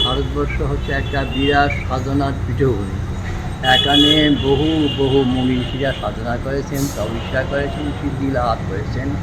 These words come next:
তারা আত্মদর্শন করেছেন, আত্মজ্ঞান লাভ করেছেন, তারা ভগবত জ্ঞান লাভ করে ভগবানকেও দর্শন করেছেন। যে আমাদের সনাতন ভারতবর্ষে আমাদের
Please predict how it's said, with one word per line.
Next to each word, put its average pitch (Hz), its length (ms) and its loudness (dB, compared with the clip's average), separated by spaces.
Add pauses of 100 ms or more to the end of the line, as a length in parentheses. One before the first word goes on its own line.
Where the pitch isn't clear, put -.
(520)
তারা 139 180 6
আত্মদর্শন 131 1000 2
করেছেন, 139 380 -2
আত্মজ্ঞান 120 800 0
লাভ 139 280 4 (100)
করেছেন, 156 340 0 (560)
তারা 147 240 8
ভগবত 131 600 0 (140)
জ্ঞান 135 240 2
লাভ 117 300 2
করে 147 80 -2
ভগবানকেও 120 880 0
দর্শন 143 260 2
করেছেন। - 920 0 (500)
যে 131 60 4
আমাদের 147 540 4
সনাতন 139 680 2 (100)
ভারতবর্ষে 139 720 0 (260)
আমাদের 135 440 2